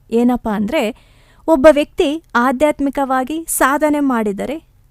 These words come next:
ಅವನ ಜೀವನ ವಿಧಾನದಲ್ಲಿ ಅದ್ಭುತವಾದ ಬದಲಾವಣೆಗಳಾಗುತ್ತವೆ. ದೃಷ್ಟಿಯಲ್ಲಿ ಪವಿತ್ರತೆ, ಸೇವೆಯಲ್ಲಿ ನಮ್ರತೆ, ಸಂಸ್ಕಾರದಲ್ಲಿ ಶ್ರೇಷ್ಠತೆ,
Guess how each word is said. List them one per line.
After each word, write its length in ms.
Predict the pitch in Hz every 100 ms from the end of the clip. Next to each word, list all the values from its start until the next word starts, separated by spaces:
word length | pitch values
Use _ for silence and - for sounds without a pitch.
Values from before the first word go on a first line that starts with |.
| -
ಅವನ 240 | 214 208 214
ಜೀವನ 440 | 202 262 285 302 285
ವಿಧಾನದಲ್ಲಿ 880 | 247 226 254 262 240 220 302 277 - - - -
ಅದ್ಭುತವಾದ 880 | 226 220 254 269 320 302 277 254 247 302 247
ಬದಲಾವಣೆಗಳಾಗುತ್ತವೆ. 1300 | 247 277 262 247 214 202 190 185 180 185 - 185 196 - _ _ _ 208
ದೃಷ್ಟಿಯಲ್ಲಿ 640 | 202 339 - 349 330 302 339
ಪವಿತ್ರತೆ, 720 | - 214 226 - 254 247 403 _ _ -
ಸೇವೆಯಲ್ಲಿ 760 | - 302 294 311 311 302 302
ನಮ್ರತೆ, 720 | 330 254 220 214 208 - 359 - _
ಸಂಸ್ಕಾರದಲ್ಲಿ 1080 | - 330 311 359 - 359 330 311 294 294 302
ಶ್ರೇಷ್ಠತೆ, 1040 | - 214 220 240 - 220 349 392 _ _